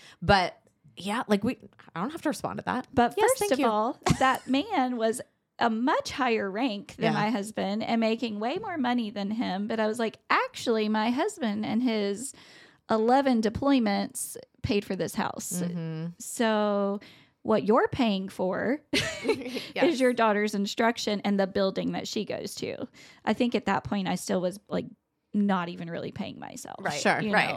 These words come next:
Speaker 2: at
Speaker 3: Yeah.
Speaker 2: that
Speaker 1: But even
Speaker 2: point
Speaker 1: if
Speaker 2: in the
Speaker 1: you were,
Speaker 2: business.
Speaker 1: that, yes, thank you for supporting my small business and my family, because that's what you
Speaker 3: Right.
Speaker 1: do when you support small business.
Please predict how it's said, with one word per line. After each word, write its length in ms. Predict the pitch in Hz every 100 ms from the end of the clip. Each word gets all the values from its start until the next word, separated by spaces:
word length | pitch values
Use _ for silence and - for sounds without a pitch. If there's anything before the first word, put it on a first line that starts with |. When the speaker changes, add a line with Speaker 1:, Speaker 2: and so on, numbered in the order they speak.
| -
Speaker 2:
at 140 | 190
Speaker 3:
Yeah. 40 | 220
Speaker 2:
that 40 |
Speaker 1:
But 40 | 277
even 160 | 311 311
Speaker 2:
point 20 |
Speaker 1:
if 60 |
Speaker 2:
in 100 | 190
the 60 | 311
Speaker 1:
you 40 |
were, 280 | 320 440 254
Speaker 2:
business. 200 | 156 - _ _ _
Speaker 1:
that, 280 | 294 277 254 226 _ _
yes, 600 | 220 196 277 392 - - - -
thank 420 | 233 - 311 494
you 80 | 233
for 200 | 220 226
supporting 440 | 240 226 277 320
my 120 | 226
small 460 | 180 - - 233 294
business 480 | 226 226 254 285 -
and 200 | 214 240
my 120 | 233
family, 380 | - 233 220 151
because 260 | 170 190
that's 260 | 185 185 -
what 100 | 392
you 120 | 285
Speaker 3:
Right. 80 | 214
Speaker 1:
do 200 | 196 196
when 180 | 220 208
you 120 | 185
support 560 | - 190 - 175 170 -
small 280 | - 160
business. 600 | 156 175 156 - - -